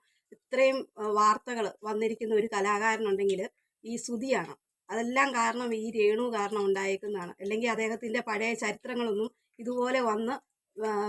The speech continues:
സോഷ്യൽ മീഡിയ മുഴുവൻ വന്ന് അലക്കുകയില്ലായിരുന്നു. ഇതിനെല്ലാം, ആം, ഇതെല്ലാം കാരണം വിഷമിക്കുന്ന ഒരാളുണ്ട്, കിച്ചു.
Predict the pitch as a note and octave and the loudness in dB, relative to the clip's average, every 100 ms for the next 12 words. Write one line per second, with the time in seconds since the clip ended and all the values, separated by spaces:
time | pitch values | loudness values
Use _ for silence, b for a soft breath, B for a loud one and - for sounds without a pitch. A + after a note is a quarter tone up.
0 | G#3 A#3+ A3 B3+ B3 B3 B3+ A#3+ A3 A3 | -2 -2 -2 -2 -2 0 0 2 4 4
1 | A3 G3+ G#3 G3 - B3+ A#3 F#3 F3 E3 | 2 0 0 -2 -4 -2 0 -2 -6 -10
2 | - _ _ _ - B3+ C4+ B3+ C4 D4 | -14 _ _ _ -4 -2 0 0 4 4
3 | D4+ _ _ _ G#3+ G#3 G#3 G#3 G#3 G#3 | 4 _ _ _ -4 0 0 0 -2 -2
4 | G#3+ F#3 G#3 A#3+ B3 B3+ C4 B3 - A#3+ | -2 -4 -4 -2 4 4 4 -2 -4 2
5 | A#3 A3+ A#3+ G#3 A#3+ A3+ A3+ A#3+ A3+ G#3 | 2 2 0 -2 -2 -4 -2 0 0 2
6 | G#3 G3 F#3+ F3+ F#3 _ A3+ - B3+ | 2 2 0 -4 -8 _ -16 -10 -2